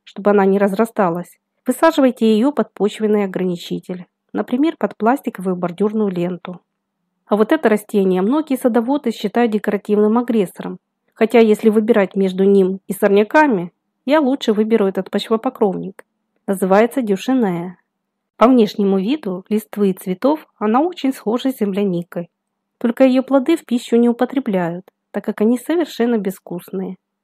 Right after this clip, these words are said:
В декоративном садоводстве её плотные кустики используют в качестве задернения почвы. Дюшенею высаживают в приствольных кругах деревьев, у заборов и в тех местах, где необходимо укрыть землю от сорняков.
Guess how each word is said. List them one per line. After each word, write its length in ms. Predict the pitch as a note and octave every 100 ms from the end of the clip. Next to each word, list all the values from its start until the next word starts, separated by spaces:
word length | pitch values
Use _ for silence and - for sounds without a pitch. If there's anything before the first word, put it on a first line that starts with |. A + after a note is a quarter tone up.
| _ _ -
В 40 |
декоративном 580 | G#3+ G#3+ G#3 A3+ A3 G3+
садоводстве 760 | G#3 G3 G3+ D4+ - - F3+ _
её 180 | G3+ G3
плотные 420 | G#3 G3+ G#3+ A3+
кустики 540 | A3 F#3 - - G3+
используют 460 | A3 - E4+ C4+ B3+
в 40 |
качестве 480 | - D4+ - - A#3+
задернения 640 | A3+ G#3 G3+ F#3+ F#3+ G#3 G#3+
почвы. 560 | - G3+ F#3 G3 F#3 _ _ _ _ _ _
Дюшенею 680 | G#3 A3+ B3+ C#4+ D4+ G#3+ F#3+ - _ _
высаживают 500 | A#3 - D4+ C#4+ C#4
в 40 | -
приствольных 520 | A#3+ - A#3+ C#4 B3+
кругах 400 | G#3+ G#3 G3 G#3+
деревьев, 480 | - F3+ F#3+ F#3 F#3 - _ _ _
у 60 | D4+
заборов 580 | B3 F#3+ F#3+ B3 G#3 - _
и 100 | G3+
в 80 | -
тех 260 | B3+ D4+
местах, 380 | A#3 A3 - F#3 - _ _ _
где 120 | -
необходимо 600 | E4 C#4 - A3 G3+ C#4
укрыть 320 | A3 F#3+ A#3+ -
землю 320 | F#3+ B3 G#3+
от 100 | F#3+
сорняков. 560 | - G3+ A3+ - F3+ F#3